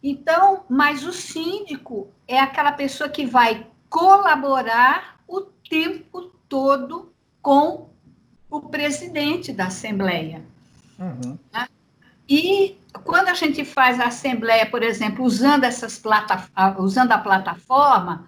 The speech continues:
Speaker 1: ela acaba sendo igual numa presença, na, na, na pres-, na presencial, só que com os elementos de relatórios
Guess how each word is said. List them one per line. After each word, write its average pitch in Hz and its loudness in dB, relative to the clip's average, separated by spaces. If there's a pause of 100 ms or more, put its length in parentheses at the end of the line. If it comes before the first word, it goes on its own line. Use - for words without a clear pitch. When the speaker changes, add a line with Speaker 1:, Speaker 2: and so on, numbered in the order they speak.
(560)
Speaker 1:
ela 285 0
acaba 302 0
sendo 311 -8 (520)
igual 311 2
numa 269 0
presença, 247 -6
na, 196 -4
na, 240 -4
na 226 -2
pres-, 214 -8
na 214 -6
presencial, 214 -4 (320)
só 359 0
que 285 -2 (140)
com 320 0
os 320 -6
elementos 285 0 (680)
de 269 2
relatórios 269 2